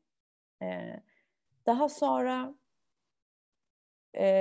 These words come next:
demin bahsettiğim Birleşmiş Milletler Uzayın Barışçıl Amaçlarla Kullanılması Komitesi.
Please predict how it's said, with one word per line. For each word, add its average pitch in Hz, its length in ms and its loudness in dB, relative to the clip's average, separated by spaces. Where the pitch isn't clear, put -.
demin 220 320 0
bahsettiğim 208 720 -4
Birleşmiş 208 560 -6
Milletler 196 640 -4
Uzayın 196 480 -4
Barışçıl 196 400 -2
Amaçlarla 196 600 -6
Kullanılması 185 840 -8
Komitesi. 180 840 -8